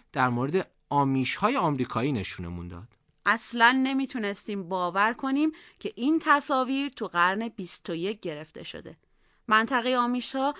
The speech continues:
Speaker 2: خیلی خیلی بزرگتر از اینجاست. خیلی از بچه‌ها حتی کفش به پا ندارن و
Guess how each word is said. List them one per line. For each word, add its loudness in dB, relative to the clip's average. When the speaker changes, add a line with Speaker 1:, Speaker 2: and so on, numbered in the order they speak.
Speaker 2:
خیلی 0
خیلی 2
بزرگتر 0
از -4
اینجاست. -8
خیلی 2
از 4
بچه‌ها 6
حتی 0
کفش 2
به 0
پا 0
ندارن 4
و 4